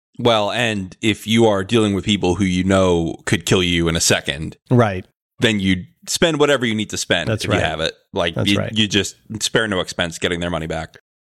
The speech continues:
Speaker 2: So this is, uh, I guess, Chekhov's glasses that Stan, uh, loses here.
Speaker 1: This guy,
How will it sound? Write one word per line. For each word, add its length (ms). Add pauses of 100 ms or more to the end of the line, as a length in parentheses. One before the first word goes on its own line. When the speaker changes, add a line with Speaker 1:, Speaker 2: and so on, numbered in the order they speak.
(240)
Speaker 2:
So 360
this 220
is, 260
uh, 560
I 120
guess, 260
Chekhov's 600
glasses 640
that 180
Stan, 580
uh, 200
loses 420
here. 300 (300)
Speaker 1:
This 300
guy, 420